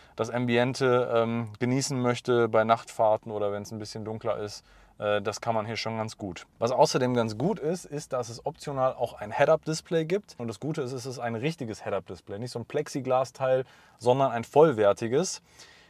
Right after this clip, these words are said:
Allerdings muss man sagen, das gibt es zum Beispiel auch im Mazda drei, direkter Konkurrent vom Golf. Und da ist es sogar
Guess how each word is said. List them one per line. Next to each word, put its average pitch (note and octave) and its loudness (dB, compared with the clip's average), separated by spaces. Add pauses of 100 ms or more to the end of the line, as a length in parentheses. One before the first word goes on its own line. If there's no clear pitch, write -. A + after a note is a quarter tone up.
(280)
Allerdings B2 6
muss A#2 -8
man G#2 -4
sagen, G#2+ 0 (320)
das C3 2
gibt C3+ -6
es B2+ -10
zum B2+ -6
Beispiel A#2+ -4
auch A2+ -6
im A#2 -8
Mazda A2 -2
drei, A2+ 0
direkter A2+ -4
Konkurrent A#2 -8
vom D3 -6
Golf. C#3+ 0
Und G#2+ -8
da A#2 0
ist A2+ -6
es G#2 -12
sogar G2+ -4